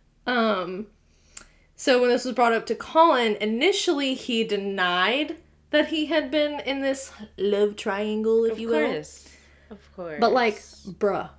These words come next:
Speaker 1: this is a murder investigation.
Speaker 2: This is,
Speaker 1: Nobody gives a
Speaker 2: yeah.
Speaker 1: shit if you're
Speaker 2: <laughs> No.
Speaker 1: cheating. Like, literally,
Speaker 2: That's
Speaker 1: did you kill somebody? Because that's literally what we're worried about right now.
Speaker 2: Right. <laughs>
Speaker 1: So, so stupid.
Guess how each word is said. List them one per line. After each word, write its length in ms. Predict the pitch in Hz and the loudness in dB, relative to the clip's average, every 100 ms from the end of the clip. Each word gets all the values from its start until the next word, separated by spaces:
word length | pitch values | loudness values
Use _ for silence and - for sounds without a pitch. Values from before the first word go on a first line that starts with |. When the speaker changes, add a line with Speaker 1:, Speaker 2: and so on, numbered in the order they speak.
| - | -4
Speaker 1:
this 200 | 208 214 | -2 -2
is 120 | 214 | -4
a 240 | 208 180 165 - | -6 -8 -12 -10
murder 920 | 208 196 190 185 175 180 175 160 170 _ _ _ _ | -8 -6 -4 -4 -4 -4 -2 -4 -10 _ _ _ _
investigation. 720 | - 220 185 165 190 185 196 170 | -4 0 -2 -4 -6 -4 -4 -6
Speaker 2:
This 40 | |
is, 60 | 175 | -6
Speaker 1:
Nobody 240 | 202 226 | -2 0
gives 180 | 233 147 | 0 0
a 40 | |
Speaker 2:
yeah. 60 | - | -2
Speaker 1:
shit 720 | - - - 208 156 - - _ _ - - | -4 -6 -2 -2 -2 -8 -14 _ _ -20 -8
if 160 | 214 | -4
you're 120 | 226 185 | -2 -4
Speaker 2:
<laughs> 20 | |
No. 60 | |
Speaker 1:
cheating. 640 | - - - 226 196 - - - - - | -4 -6 -2 0 0 -4 -14 -16 -20 0
Like, 140 | 262 | 2
literally, 400 | 269 262 269 294 | 4 4 4 4
Speaker 2:
That's 120 | 262 | 2
Speaker 1:
did 140 | 226 240 | 2 2
you 80 | 262 | 0
kill 240 | - 294 | 4 4
somebody? 360 | - 370 415 440 | 6 6 10 10
Because 300 | 392 311 220 | 8 6 4
that's 260 | 254 311 | 4 6
literally 500 | 359 277 247 269 302 277 | 4 6 6 6 2 2
what 140 | 220 | 2
we're 120 | 214 | 2
worried 280 | 202 202 208 | 2 2 2
about 240 | 175 - | 2 -2
right 160 | 143 - | -4 -6
now. 280 | 156 - - _ _ _ | -6 -8 -10 _ _ _
Speaker 2:
Right. 480 | 220 277 240 151 - - | -2 2 2 2 -6 -6
<laughs> 80 | 254 359 359 466 480 523 _ _ | -2 -2 4 2 2 -12 _ _
Speaker 1:
So, 640 | - - - 254 240 233 | -8 -4 2 4 6 6
so 520 | 233 - - - 214 202 | 4 0 -6 2 2 2
stupid. 600 | - 208 180 175 175 | -4 -4 -2 -4 -8